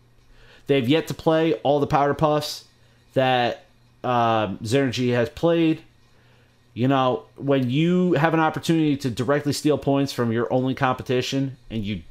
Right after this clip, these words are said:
do, you know, they got themselves, um,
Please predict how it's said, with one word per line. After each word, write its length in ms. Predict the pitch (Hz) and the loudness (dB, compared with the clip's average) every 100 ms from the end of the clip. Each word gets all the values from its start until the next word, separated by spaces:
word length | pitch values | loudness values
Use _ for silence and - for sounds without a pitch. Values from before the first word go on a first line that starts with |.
| - | -4
do, 360 | 127 147 156 - - - _ _ - - | 0 0 -2 -8 -20 -20 _ _ -20 -10
you 100 | 113 | -2
know, 340 | 123 120 120 95 | 2 2 0 -4
they 160 | 107 127 | -4 0
got 260 | 139 147 147 | 2 0 2
themselves, 720 | 139 - 143 127 120 - - - - - - | 0 2 2 2 0 -6 -14 -20 -20 -20 -10
um, 460 | 117 117 107 98 | 0 2 2 -2